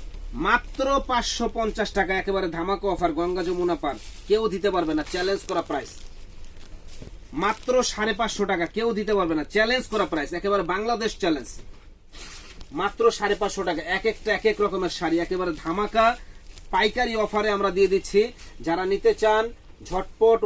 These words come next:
অর্ডার করে ফেলবেন, একেবারে পাইকারি দামে সুন্দর সুন্দর এই শাড়িগুলা। সাড়ে পাঁচশো টাকা, একেবারে হোলসেল দাম। দেখেন এই একটা শাড়ি, দুই দিকে রেড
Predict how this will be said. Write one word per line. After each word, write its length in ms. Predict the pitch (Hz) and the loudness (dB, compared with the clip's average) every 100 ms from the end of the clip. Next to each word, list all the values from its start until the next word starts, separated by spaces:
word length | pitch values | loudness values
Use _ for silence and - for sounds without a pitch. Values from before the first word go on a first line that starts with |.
| 196 | 2
অর্ডার 180 | 196 - | 2 0
করে 120 | 214 208 | 2 2
ফেলবেন, 340 | 214 202 208 220 233 - - 170 | 2 2 2 0 -4 -14 -12 -8
একেবারে 300 | 180 214 208 196 | -2 0 0 0
পাইকারি 380 | 190 202 214 220 214 | 2 0 2 0 0
দামে 180 | 214 208 - | 0 -2 -4
সুন্দর 300 | 214 226 233 - | -6 -2 -2 -2
সুন্দর 240 | 214 214 208 | -2 2 2
এই 60 | 185 | 2
শাড়িগুলা। 380 | 180 170 151 127 - - - - - | 4 4 2 -2 -8 -16 -20 -18 -6
সাড়ে 200 | 190 214 208 | 0 0 2
পাঁচশো 220 | 208 190 175 | 0 0 0
টাকা, 140 | 151 175 | 2 0
একেবারে 280 | 208 202 196 175 | 2 2 2 4
হোলসেল 380 | 214 208 220 208 | 4 6 6 6
দাম। 120 | 220 - - - - - - - - - - - - - 160 | 2 -4 -14 -16 -16 -14 -14 -14 -14 -16 -16 -16 -18 -8 -4
দেখেন 220 | 185 196 170 | -2 -2 2
এই 60 | 208 226 | 0 0
একটা 160 | 220 202 | 0 0
শাড়ি, 180 | 190 160 123 | 2 0 0
দুই 120 | 175 208 | 0 0
দিকে 180 | 214 214 | 0 4
রেড 140 | 202 | 4